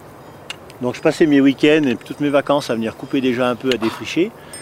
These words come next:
Et quatre-vingt-quinze, il y a eu la première grosse intervention,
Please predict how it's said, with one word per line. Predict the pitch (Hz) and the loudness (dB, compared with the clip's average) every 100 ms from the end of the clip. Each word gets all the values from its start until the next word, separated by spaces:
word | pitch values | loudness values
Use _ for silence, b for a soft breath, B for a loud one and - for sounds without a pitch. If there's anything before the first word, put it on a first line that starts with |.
| B B B - | B B B 0
Et | 196 | 2
quatre-vingt-quinze, | 202 185 185 170 147 170 220 | 4 2 2 2 2 0 2
il | 196 | 4
y | |
a | 151 | 4
eu | |
la | 135 | 2
première | - 175 185 151 | 2 0 0 0
grosse | 175 185 | -2 0
intervention, | 175 175 160 151 143 170 196 262 | 0 0 0 0 0 2 2 2